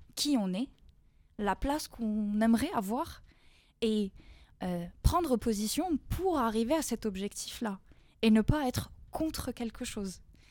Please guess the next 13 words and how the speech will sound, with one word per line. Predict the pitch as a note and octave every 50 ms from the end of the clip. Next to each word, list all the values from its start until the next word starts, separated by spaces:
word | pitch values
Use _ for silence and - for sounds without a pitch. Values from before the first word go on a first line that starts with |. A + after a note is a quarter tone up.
| _ - _ - - -
Euh, | G3 G3 G3 G3 F#3+ F#3+ F#3+ F#3 F#3+ G3 - - - - - - - - - -
et | G#3+ A3 A3+ G#3+ F#3+ - - -
construire | - - C#4 C4+ - - D4+ D4 -
quelque | - B3+ A3+ - A#3+
chose | A3+ - - B3 A#3 G#3+ G3+
de, | F#3+ G3+ G3 G3
d'optimiste | F#3 - A#3+ G#3+ - - - C4 B3 B3+ C#4+ - - -
et | C4 G3+
de | F#3 F#3+
constructif, | F#3+ - - A3 - - - A#3 A3 - - D#4 E4 - - - - - - - - - - - - _ _ _ -
euh, | - G3+ G3 G3 F#3+ F#3+ F#3+ F#3+ F#3 - - - -
ça | - - A#3 G#3+
part | - C#4+ D4+ C#4+ C4+ - - -